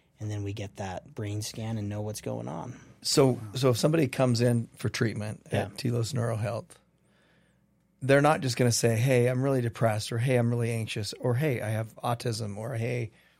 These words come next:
Speaker 2: whatever." They're, but instead, they're gonna come in and you're going to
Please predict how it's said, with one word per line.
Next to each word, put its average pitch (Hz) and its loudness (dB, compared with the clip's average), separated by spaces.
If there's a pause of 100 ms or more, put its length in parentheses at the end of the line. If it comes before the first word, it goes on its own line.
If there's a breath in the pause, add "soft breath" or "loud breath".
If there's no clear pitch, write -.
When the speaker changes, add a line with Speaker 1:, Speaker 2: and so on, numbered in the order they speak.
Speaker 2:
whatever." 110 2 (260)
They're, 127 2 (500 soft breath)
but 135 6
instead, 151 4
they're 139 0
gonna 131 4
come 120 2
in 120 2
and 117 0
you're 135 6
going 135 2
to 113 -4